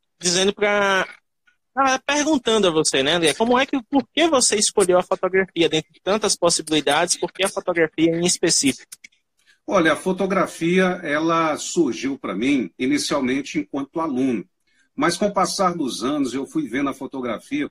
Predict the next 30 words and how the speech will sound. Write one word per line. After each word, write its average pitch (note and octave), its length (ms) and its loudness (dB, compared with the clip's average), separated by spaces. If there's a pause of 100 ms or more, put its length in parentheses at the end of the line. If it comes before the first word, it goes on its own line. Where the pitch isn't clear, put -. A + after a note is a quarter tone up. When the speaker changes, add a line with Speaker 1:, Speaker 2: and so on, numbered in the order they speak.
Speaker 2:
principalmente F#3 960 -2
nos A#2+ 200 -4
últimos C3+ 460 -4
sete C#3+ 340 -8
anos, A#2 500 -6 (360)
eu C#3 100 -6
comecei D#3+ 460 2
a D3 40 -4
ver C3+ 120 -2
a D3+ 60 -6
fotografia D3 720 -4
de C3 100 -6
uma D#3 80 -4
maneira D3 460 0
mais C#3 340 -2
artística, - 960 -8 (320)
mais, D3 680 -2
é, C3 380 -2
cotidiana, D3 880 -4 (260)
graças D3 520 -2
a D3 120 -2
essa C#3+ 360 -4
facilidade C#3+ 960 -4
que C3+ 240 -4
os C#3 160 -6
smartphones C3+ 880 -4
deram C#3 400 -4
pra A2+ 180 -8
todos A2 380 -6
nós, A#2+ 400 -8